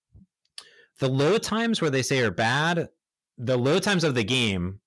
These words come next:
completely fine. They're not like Little Nightmares, anything like that. I've noticed that the one time I've seen it where it did take about fifteen seconds to load the next screen and I was jumping, and then I fell back down because I kind of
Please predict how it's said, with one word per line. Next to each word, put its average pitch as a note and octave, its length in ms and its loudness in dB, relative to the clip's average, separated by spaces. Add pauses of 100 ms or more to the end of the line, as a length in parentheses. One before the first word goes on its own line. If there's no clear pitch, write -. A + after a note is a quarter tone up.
(380)
completely A#2+ 420 0
fine. D#2+ 340 -8
They're A2 100 0
not B2+ 140 2
like B2+ 180 0
Little A#2 200 2
Nightmares, G2+ 600 2
anything A2 340 -2
like F#2+ 200 -2
that. E2+ 320 -4 (600)
I've B2 240 0
noticed D3 640 2
that G#2+ 400 0 (460)
the C3+ 200 -10
one D3 400 2
time C3+ 280 0
I've G#2 140 0
seen F#2+ 240 0
it F2+ 180 -2
where G2+ 340 2
it G#2+ 200 -4
did B2+ 180 0
take B2 200 -2
about G2 240 -2 (180)
fifteen C#3 560 -2
seconds A2 520 0
to G#2+ 80 0
load A2 640 4 (380)
the A#2 60 0
next A#2 300 2
screen A#2 300 0
and G#2 120 2
I F#2+ 80 2
was F2 160 -2
jumping, G#2+ 520 -2
and B2 140 0
then A#2+ 80 2
I A2+ 60 0
fell A2+ 200 2
back F#2+ 240 -2
down A#2+ 400 0
because A2 280 -2
I G2 60 0
kind G2+ 180 -2
of F2 100 -2